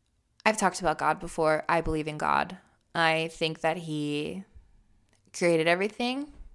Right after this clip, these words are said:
And so for whatever reason, that person was created. Their purpose was this.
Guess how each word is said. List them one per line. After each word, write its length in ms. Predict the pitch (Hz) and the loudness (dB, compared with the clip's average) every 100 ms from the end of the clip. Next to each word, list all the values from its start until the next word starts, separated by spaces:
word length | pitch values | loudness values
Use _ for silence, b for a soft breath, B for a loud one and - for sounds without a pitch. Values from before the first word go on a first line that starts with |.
| _ _ - | _ _ -4
And 200 | 170 160 | -2 -2
so 460 | - 160 147 151 156 | 2 4 4 0 -2
for 120 | 165 | 2
whatever 300 | 156 156 165 | 2 2 0
reason, 560 | 156 151 175 214 269 - _ _ | 0 0 0 0 -2 -8 _ _
that 240 | - 165 - | 6 8 10
person 340 | 175 170 190 | 8 6 2
was 140 | 196 - | 0 0
created. 640 | - 214 170 170 190 214 - | 2 6 6 4 2 -2 -8
Their 200 | 196 165 | 0 4
purpose 440 | 160 160 139 170 | 6 4 0 -6
was 180 | 165 156 | -4 -2
this. 520 | 156 151 226 - - | 2 2 2 -4 -8